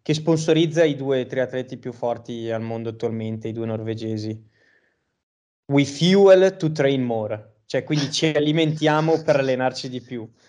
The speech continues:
Speaker 1: E
Speaker 2: Sì,
Speaker 1: detto
Speaker 2: eh.
Speaker 1: da gente, avevano fatto, c'è su YouTube, andate a vedervelo, eh, Gustav Iden e Blumenfeld che spiegano cosa mangiano, e questi mangiano la pizza a colazione.
Speaker 2: Sì, ma
Speaker 1: E c'è,
Speaker 2: quelli
Speaker 1: e
Speaker 2: son
Speaker 1: c'è
Speaker 2: proprio
Speaker 1: chi,
Speaker 2: de-,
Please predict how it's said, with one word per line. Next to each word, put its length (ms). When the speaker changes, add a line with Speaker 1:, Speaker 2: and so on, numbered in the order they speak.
Speaker 1:
E 200
Speaker 2:
Sì, 100
Speaker 1:
detto 320
Speaker 2:
eh. 60
Speaker 1:
da 100
gente, 560
avevano 280
fatto, 320
c'è 200
su 140
YouTube, 400
andate 260
a 40
vedervelo, 680
eh, 320
Gustav 400
Iden 400
e 520
Blumenfeld 640
che 120
spiegano 400
cosa 200
mangiano, 560
e 140
questi 280
mangiano 360
la 140
pizza 340
a 60
colazione. 840
Speaker 2:
Sì, 380
ma 260
Speaker 1:
E 40
c'è, 160
Speaker 2:
quelli 180
Speaker 1:
e 80
Speaker 2:
son 80
Speaker 1:
c'è 100
Speaker 2:
proprio 200
Speaker 1:
chi, 0
Speaker 2:
de-, 160